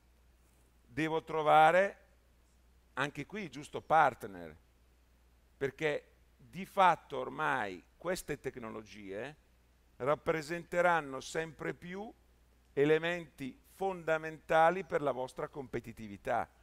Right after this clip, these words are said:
anche per voi che fate, operate nel sistema dell'edilizia. Perché se volete mettere il cliente al centro, se volete passare dal che cosa al che cosa più come,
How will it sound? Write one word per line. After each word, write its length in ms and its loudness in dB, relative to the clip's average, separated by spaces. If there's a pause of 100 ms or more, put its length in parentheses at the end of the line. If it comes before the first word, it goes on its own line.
(340)
anche 520 -2
per 240 -4
voi 520 -10
che 120 -10
fate, 500 -4
operate 540 -4
nel 120 -14
sistema 460 -14
dell'edilizia. 800 -12 (800)
Perché 540 -2
se 180 -14
volete 420 -10
mettere 420 -10
il 80 -14
cliente 440 -10
al 100 -4
centro, 540 -10
se 160 -14
volete 500 -8 (120)
passare 560 -2
dal 200 0
che 160 -10
cosa 440 -4
al 120 -6
che 140 -12
cosa 380 -4
più 160 -18
come, 500 -6